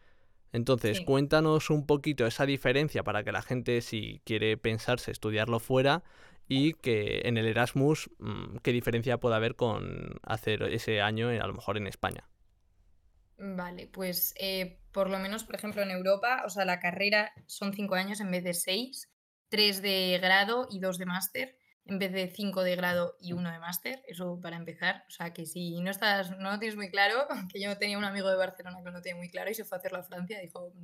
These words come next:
Speaker 2: "Si no me gusta, en tres años estoy fuera". <laughs> O sea que, eh, eso está muy bien, la verdad.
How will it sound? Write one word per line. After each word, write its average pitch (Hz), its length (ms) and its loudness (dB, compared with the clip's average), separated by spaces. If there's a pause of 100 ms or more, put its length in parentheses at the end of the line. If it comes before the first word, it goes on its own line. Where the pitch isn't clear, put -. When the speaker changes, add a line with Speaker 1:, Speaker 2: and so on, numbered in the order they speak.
(420)
Speaker 2:
"Si - 140 -6
no 254 100 0
me 285 100 4
gusta, 294 260 -2
en 285 80 -2
tres 247 180 0
años 247 220 0
estoy 190 240 -2
fuera". 170 300 -6
<laughs> - 280 0
O 226 80 -4
sea 202 300 -6
que, 190 260 -8 (640)
eh, 185 460 2
eso 190 120 0
está 202 180 -2
muy 185 160 0
bien, 190 180 2
la 208 80 2
verdad. 190 300 2